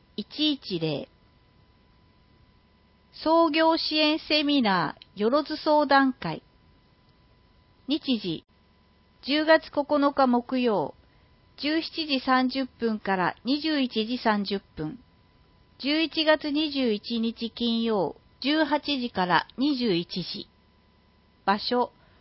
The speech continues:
古賀商工会議所、鴻巣千百八十九の四。対象、創業に興味がある、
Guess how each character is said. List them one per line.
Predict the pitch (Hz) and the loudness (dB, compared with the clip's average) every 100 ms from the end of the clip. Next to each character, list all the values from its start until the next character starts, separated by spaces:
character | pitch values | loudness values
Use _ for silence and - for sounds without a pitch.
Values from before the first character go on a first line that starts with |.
| _ _ | _ _
古 | - 302 | 2 6
賀 | 226 | 6
商 | 214 269 302 | 4 2 2
工 | - 302 302 | 2 0 2
会 | - 277 262 | 2 2 2
議 | 240 247 | 0 -4
所、 | - 220 - _ _ _ _ _ _ - | -4 -6 -6 _ _ _ _ _ _ -6
鴻 | 294 302 294 302 | -2 0 2 0
巣 | - 185 | -4 -8
千 | - 277 294 | -4 -2 -2
百 | 262 226 180 | -2 -2 -4
八 | 180 - 226 | -10 -8 -6
十 | 240 226 | -6 -6
九 | - 233 | -6 -6
の | 170 170 | -6 -8
四。 | 180 190 240 _ _ _ _ _ _ _ _ _ _ _ | -8 -10 -14 _ _ _ _ _ _ _ _ _ _ _
対 | - 240 254 | 2 2 2
象、 | - 247 240 233 - _ _ _ _ _ _ _ _ _ - | 0 2 4 2 -4 _ _ _ _ _ _ _ _ _ -6
創 | 302 320 | 2 2
業 | 302 320 320 | 2 2 2
に | 302 | 0
興 | - 330 320 | -2 0 2
味 | 233 190 | 2 0
が | 170 170 | 0 -2
あ | |
る、 | 165 | -4